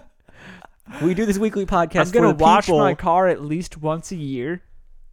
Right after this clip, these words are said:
Speaker 2: Uh,
Speaker 1: Well, that would actually be worse than me, but go ahead.
Speaker 2: Hey,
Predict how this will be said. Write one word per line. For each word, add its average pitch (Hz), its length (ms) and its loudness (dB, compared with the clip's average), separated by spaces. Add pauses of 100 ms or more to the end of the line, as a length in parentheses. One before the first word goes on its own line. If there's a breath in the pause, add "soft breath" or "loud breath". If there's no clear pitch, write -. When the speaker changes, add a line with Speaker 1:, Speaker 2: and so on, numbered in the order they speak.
(560)
Speaker 2:
Uh, 135 580 -4
Speaker 1:
Well, 151 180 2
that 160 180 4
would 180 120 0
actually 151 320 -4
be 143 100 -4
worse 117 260 0
than 113 140 -8
me, 113 120 -6
but 127 140 -6
go 131 140 0
ahead. 143 340 -6 (420)
Speaker 2:
Hey, 165 340 -2